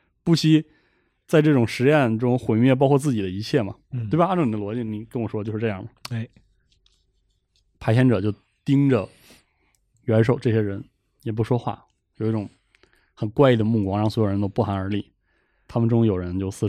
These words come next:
Speaker 1: 乎悟出了什么，
Speaker 2: 嗯。
Speaker 1: 悟出了他为什么不回答，然后就想说：“您的意思是不是？”排险者举起一只手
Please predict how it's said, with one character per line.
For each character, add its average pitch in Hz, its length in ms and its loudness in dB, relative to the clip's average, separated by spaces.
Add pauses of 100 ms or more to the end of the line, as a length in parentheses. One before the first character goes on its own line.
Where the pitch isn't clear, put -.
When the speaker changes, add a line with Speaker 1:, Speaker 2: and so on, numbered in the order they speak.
Speaker 1:
乎 101 400 -10 (380)
悟 147 160 4
出 113 180 0
了 104 80 2
什 90 100 -8
么， 92 160 -12 (100)
Speaker 2:
嗯。 113 380 -8
Speaker 1:
悟 120 120 2
出 113 100 0
了 110 80 4
他 110 60 0
为 110 160 2
什 98 80 -6
么 98 200 -8 (140)
不 120 100 -4
回 98 160 -4
答， 95 140 -8 (600)
然 104 180 -2
后 104 100 0
就 107 100 -4
想 107 160 -4
说 110 200 -4
：“您 107 260 -2
的 117 80 0
意 117 140 -2
思 101 280 -6 (140)
是 - 220 -8
不 104 80 -4
是？” 104 200 -6 (800)
排 117 120 0
险 117 60 4
者 113 120 2
举 117 240 -4
起 113 100 -2
一 101 60 -4
只 110 120 -6
手 - 200 -10